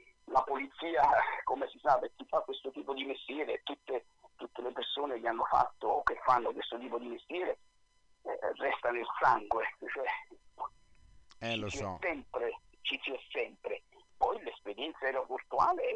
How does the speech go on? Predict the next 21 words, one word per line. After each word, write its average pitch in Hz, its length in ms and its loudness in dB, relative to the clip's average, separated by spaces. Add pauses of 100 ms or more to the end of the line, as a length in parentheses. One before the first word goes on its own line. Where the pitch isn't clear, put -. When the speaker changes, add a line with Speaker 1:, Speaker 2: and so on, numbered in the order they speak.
Speaker 1:
è - 40 -4
una - 200 0
cosa 110 720 6 (340)
che 110 160 -4
va 107 200 2
fuori 147 200 -2
dal 120 160 0
normale, 117 520 4
perché - 440 -2 (560)
sicuramente 127 840 -6 (600)
tutte 139 260 -12
le 143 100 -8
forze 147 340 -6
di 147 100 -10
polizia 151 580 -6
che - 140 -6 (120)
fanno, 123 500 0 (140)
che 123 120 -10
lavorano 120 560 -2 (760)
nell'ambito 131 640 0
aeroportuale 123 800 2